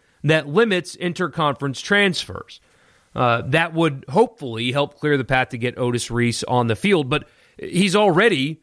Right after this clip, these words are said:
retro-, I mean, basically served a one-game suspension because of N C double A incompetence. Uh, so, uh, this entire thing's a,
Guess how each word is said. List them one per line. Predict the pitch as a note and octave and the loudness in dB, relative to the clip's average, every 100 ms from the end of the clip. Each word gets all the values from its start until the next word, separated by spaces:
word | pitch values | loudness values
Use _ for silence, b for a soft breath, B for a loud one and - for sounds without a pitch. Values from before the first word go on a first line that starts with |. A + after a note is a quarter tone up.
| _ _ | _ _
retro-, | D#3 G3 F3 C#3 D3+ | 0 0 -4 -8 -12
I | C3+ | -6
mean, | D#3 C#3+ | -4 0
basically | A3 C4+ F3 C3 C#3 | 0 0 -6 -6 -6
served | - F#3+ D#3+ | 0 0 2
a | D3 | 2
one-game | D#3 E3+ D#3 D#3+ | 0 0 0 -2
suspension | C3+ B2+ - G#3+ - C3+ | -6 -6 -2 -2 -2 -4
because | C3+ E3 C3 | -2 -2 0
of | C#3 | 0
N | C#3 | 0
C | C3+ | 0
double | C3 A2+ A#2+ | 0 2 2
A | A2+ | 2
incompetence. | G#2+ C3+ G#2+ F#2+ F2+ - - - | 0 -2 -2 -6 -10 -10 -12 -2
Uh, | C#3+ B2 | -2 0
so, | D3 F#3+ D#3 b b b b b - | 2 2 2 b b b b b -16
uh, | - | -10
this | E3 G3 G#3+ | -2 0 0
entire | F#3+ G#3+ B3+ G3+ | -2 2 2 0
thing's | G3+ E3+ | -4 -6
a, | C3+ | -6